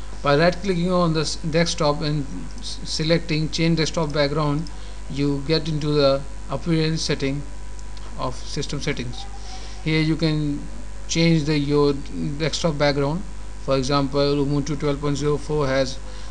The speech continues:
uh, some, an awesome collection of community wallpapers that are simply beautiful. This is your default wallpaper for Ubuntu twelve point zero four, Precise Pangolin, and all the community wallpapers are excellent. I really like all of them.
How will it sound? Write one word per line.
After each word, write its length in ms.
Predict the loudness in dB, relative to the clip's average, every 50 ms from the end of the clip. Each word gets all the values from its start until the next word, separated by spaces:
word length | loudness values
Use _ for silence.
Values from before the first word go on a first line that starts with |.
| -6 -6 -4
uh, 380 | -4 -2 -2 0 0 -2 -4 -4 -6 -6 -6 -6 -6 -6 -8 -6 -6 -6 -6 -6
some, 360 | -6 -4 -2 -2 -2 -2 -2
an 220 | 0 0 0 0 0
awesome 320 | 0 0 0 -2 -4 -4
collection 420 | -2 -2 -2 -2 -2 -2 -2 0 0
of 240 | 0 0 -2 -4 -6 -6 -6 -6 -4 -2
community 400 | 0 2 2 2 2 0 0 0
wallpapers 720 | 2 2 2 2 2 0 -2 0 0 -2 -2 -2 -2 -4 -6 -6 -6 -8 -8 -8 -8 -8 -8 -6 -4 -2
that 160 | 0 0 2
are 80 | 0
simply 400 | 0 0 0 -2 -2 -2 -2 -2
beautiful. 580 | -2 -2 -2 -2 -4 -4 -4 -4 -4 -4 -4 -4 -4 -6 -6 -6 -6 -6 -6 -6 -6 -4 -4 -2
This 200 | 0 0 2 0
is 100 | 0 2
your 120 | 0 2
default 420 | 2 0 0 2 2 2 2 2 0
wallpaper 480 | 0 0 0 0 -2 -2 -2 -2 -2
for 220 | -2 0 -2 0 0
Ubuntu 280 | 0 -2 -2 -2 -2
twelve 200 | -2 0 -2 0
point 160 | 0 -2 -2 -2
zero 160 | -2 -2 -4
four, 340 | -4 -4 -4 -2 -2 -2 -4 -6 -8 -8 -8 -8 -4
Precise 360 | -4 -2 0 0 0 0 0
Pangolin, 540 | 0 -2 0 0 0 0 0 0 0 -2 -4 -6 -6 -8 -8 -8 -8 -8 -8 -8 -8 -8 -8 -6 -4
and 120 | -2 0
all 220 | 2 2 2 2
the 140 | 2 0 0
community 400 | 2 2 2 2 2 2 0 0
wallpapers 560 | 2 2 2 0 0 -2 -2 -2 0 0 2
are 180 | 2 2 4 4
excellent. 580 | 2 2 0 -2 -2 -2 -2 -2 -2 -4 -4 -6 -8 -10 -10 -8
I 100 | -8 -4
really 260 | -4 -2 -2 -2 -2 0
like 260 | 0 -2 -2 0 0
all 160 | 0 0 0
of 140 | -2 -4 -4
them. 200 | -4 -4 -4